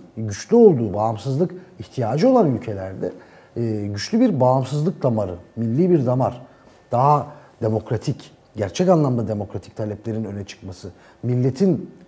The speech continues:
çünkü bundan büyük, büyük demokrasi mi olur? Türk milletinin çıkarlarını, e, Am-, ya, değil de Amerikan çıkarları oldu mu bu demokrasi olmaz. Türk milletinin çıkarlarının öncelenmesi,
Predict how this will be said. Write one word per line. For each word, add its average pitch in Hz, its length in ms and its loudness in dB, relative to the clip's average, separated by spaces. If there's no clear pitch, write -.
çünkü 113 320 -6
bundan 127 460 0
büyük, 135 320 -2
büyük 135 200 -4
demokrasi 143 440 -2
mi 262 60 4
olur? 147 200 2
Türk 196 240 -2
milletinin 160 560 2
çıkarlarını, 151 720 2
e, 131 140 -2
Am-, 120 420 -6
ya, 117 120 -2
değil 147 280 6
de 143 80 2
Amerikan 151 560 0
çıkarları 156 440 0
oldu 175 220 2
mu 139 180 2
bu 113 100 -4
demokrasi 117 460 -6
olmaz. 156 320 -2
Türk - 240 0
milletinin 127 380 0
çıkarlarının 101 580 -8
öncelenmesi, 90 600 -10